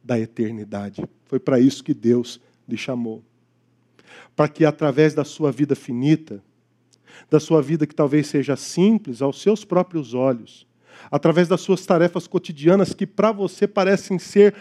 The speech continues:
corriqueiras e sem importância, através desses mínimos detalhes ordinários da vida,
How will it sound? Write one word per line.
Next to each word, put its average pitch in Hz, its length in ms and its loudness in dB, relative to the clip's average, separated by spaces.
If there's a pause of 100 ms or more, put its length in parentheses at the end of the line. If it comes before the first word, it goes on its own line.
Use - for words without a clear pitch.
(160)
corriqueiras 190 720 4
e 180 80 -8
sem 185 280 0
importância, 147 920 0 (240)
através 147 560 0
desses 143 460 -12
mínimos 208 1200 6 (220)
detalhes 175 800 2 (160)
ordinários 180 880 2 (160)
da 170 160 2
vida, 147 460 0